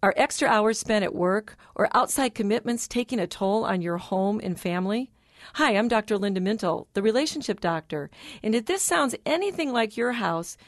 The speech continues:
you may have a priority problem. Getting your priorities in line might feel like trying to rein in a bucking bronco, but it can be done. Here are a few keys. Take small steps. Don't try to attack laundry and housekeeping all at once.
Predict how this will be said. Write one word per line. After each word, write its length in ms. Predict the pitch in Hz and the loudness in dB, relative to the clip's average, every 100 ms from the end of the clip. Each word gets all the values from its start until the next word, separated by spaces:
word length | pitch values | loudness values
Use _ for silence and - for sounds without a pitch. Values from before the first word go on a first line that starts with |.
| - _ | -20 _
you 140 | 302 392 | -6 -2
may 200 | 392 294 | -2 0
have 300 | 202 190 - | 2 0 0
a 120 | 208 | -2
priority 640 | 202 - 240 262 339 311 - | -2 -2 -2 0 -2 -4 -6
problem. 560 | - 151 - - - - _ _ _ - _ | -4 -4 -4 -8 -10 -14 _ _ _ -20 _
Getting 300 | 226 262 330 | 0 2 0
your 140 | 285 | -2
priorities 680 | 240 220 185 185 214 233 208 | -2 -2 0 2 0 0 -2
in 140 | 175 160 | -4 -2
line 320 | 190 175 165 | 0 0 0
might 220 | 208 - | -2 -2
feel 180 | - 277 | -2 0
like 160 | 240 180 | 0 -2
trying 260 | 226 220 | 0 0
to 80 | 202 | 0
rein 300 | 170 220 294 | 0 0 0
in 140 | 285 | 0
a 40 | 214 | 2
bucking 340 | 226 - 226 | 2 0 0
bronco, 580 | 208 220 277 277 143 185 - - | 2 2 0 0 0 -2 -10 -10
but 80 | - | -6
it 80 | 226 | -4
can 200 | - 339 | -4 -4
be 140 | 311 | -4
done. 460 | 240 285 277 226 233 - _ | -4 -4 -4 -6 -10 -18 _
Here 180 | 233 214 | 0 2
are 120 | 185 | 0
a 60 | |
few 200 | 180 180 | -2 -6
keys. 560 | 180 - 170 156 - - _ _ - - _ | -8 -6 -6 -6 -10 -16 _ _ -20 -20 _
Take 200 | - 240 | -4 -4
small 280 | - 240 240 | -2 0 0
steps. 500 | - 196 - - - - _ _ _ - | -2 -4 -4 -6 -16 -20 _ _ _ 0
Don't 180 | 226 | 0
try 240 | - 254 247 | 2 2 2
to 80 | 277 | 0
attack 320 | 269 262 262 | 0 -2 2
laundry 420 | 226 214 214 226 | 2 2 2 0
and 80 | 196 | 2
housekeeping 460 | 202 214 220 196 180 | 0 0 -2 -4 0
all 220 | 175 190 | 0 2
at 80 | - | 0
once. 420 | 190 165 147 - | -2 -4 -6 -12